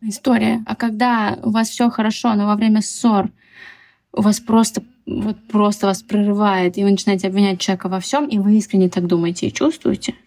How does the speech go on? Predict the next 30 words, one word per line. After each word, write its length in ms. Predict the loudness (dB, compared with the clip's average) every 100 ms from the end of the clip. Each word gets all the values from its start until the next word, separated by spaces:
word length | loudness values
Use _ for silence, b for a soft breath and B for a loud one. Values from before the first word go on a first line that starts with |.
| -4
то, 260 | -2 -2 0
ну, 160 | 2 2
тоже 300 | 0 -2 -2
такое 320 | -8 -6 -6
со 160 | -2 0
звёздочкой, 580 | 2 2 0 -4 -2 0
надо 160 | 0
посмотреть. 680 | -2 0 0 0 -4 -6 -14 _ _ _
Компонент 760 | -8 -4 0 2 2 0 -2 -6 -8
химии, 500 | -4 -4 0 2 2
влюблённости, 880 | 2 0 0 0 2 2 0 -2 -4
страсти, 880 | -4 -2 0 0 -4 -6 0 2 0 -4
потому 400 | -2 2 4 2
что 460 | 0 -2 2 2 0 -4 b b b -8
это 220 | -4 -2
то, 140 | 0 0
что 160 | -2
делает, 640 | -2 0 2 4 2 -2 -4
ну, 160 | 0 0
всё-таки 360 | 0 -6 -4
любовные 460 | -2 0 2 2 2
отношения 520 | 0 -6 -4 -2 0
любовными. 760 | -2 -4 -2 -2 -4 -6 -8 -6
И 380 | -2 0 2 2
на 120 | 0 -2
самом 280 | -2 0
деле 340 | 0 0 2 0
вот 160 | 0
эта 240 | -4 -4 -8
химия 680 | -6 -2 2 2 2 0